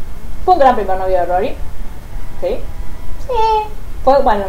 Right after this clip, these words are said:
Speaker 2: Yo no supero el capítulo en el que ella se disfraza de ama de casa de los cincuenta para
Speaker 1: Es
Speaker 2: cocinarle, no tiene una buena conclusión. Si en el capítulo dijeran,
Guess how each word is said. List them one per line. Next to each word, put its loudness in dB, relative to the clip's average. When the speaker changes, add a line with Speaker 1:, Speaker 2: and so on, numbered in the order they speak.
Speaker 2:
Yo 6
no 4
supero 2
el 0
capítulo 0
en -2
el -4
que -2
ella 2
se -4
disfraza 0
de -4
ama -2
de 0
casa 0
de -4
los -4
cincuenta -2
para 0
Speaker 1:
Es -4
Speaker 2:
cocinarle, 0
no 2
tiene 0
una 4
buena 2
conclusión. 2
Si -2
en 2
el 2
capítulo 2
dijeran, 4